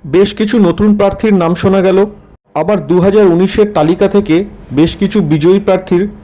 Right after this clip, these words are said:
নাম বাদও গেল। এবার দেখে নেওয়া যাক বিজেপির ঘোষিত প্রার্থী তালিকাটি। আলিপুরদুয়ার,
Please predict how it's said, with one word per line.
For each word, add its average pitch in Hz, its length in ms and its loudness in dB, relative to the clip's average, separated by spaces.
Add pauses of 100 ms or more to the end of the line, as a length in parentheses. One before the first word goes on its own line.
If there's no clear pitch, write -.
(120)
নাম 151 300 0
বাদও 147 300 2
গেল। 113 200 0 (720)
এবার 185 300 0
দেখে 156 240 0
নেওয়া 220 260 2
যাক 180 140 0 (380)
বিজেপির 202 480 0
ঘোষিত 156 400 -2 (460)
প্রার্থী 151 360 -2
তালিকাটি। 151 520 0 (280)
আলিপুরদুয়ার, 185 680 0